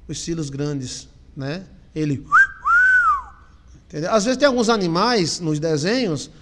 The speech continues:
que não mu-, é a mesma coisa do animal macho e animal fêmea, né? Aí só muda os cílios. Aí bota uns cílios bem grandes assim, ó. Ah, aquilo no nosso psicológico diz:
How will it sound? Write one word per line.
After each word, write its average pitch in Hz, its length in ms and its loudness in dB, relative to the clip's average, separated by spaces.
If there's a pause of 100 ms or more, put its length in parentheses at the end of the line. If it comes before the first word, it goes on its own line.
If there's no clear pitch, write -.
(280)
que 233 160 -4
não 285 140 2
mu-, 262 200 0
é 226 140 4
a 208 100 4
mesma 302 240 0
coisa 247 240 -2
do 254 80 0
animal 262 280 0
macho 226 320 0
e - 20 -2
animal 254 260 -2
fêmea, 190 360 -4
né? 214 240 -6 (360)
Aí 170 220 -2
só 220 160 -2
muda 220 220 -4
os 302 140 -4
cílios. 160 520 -6 (300)
Aí 160 120 -4
bota 196 260 -2
uns 196 80 -2
cílios 175 220 -2
bem 220 180 -2
grandes 180 240 0
assim, 196 380 -2
ó. 131 120 -6 (800)
Ah, 139 260 -4 (200)
aquilo 196 400 -4
no 233 140 0
nosso 196 220 -4
psicológico 175 680 -2
diz: 156 400 -2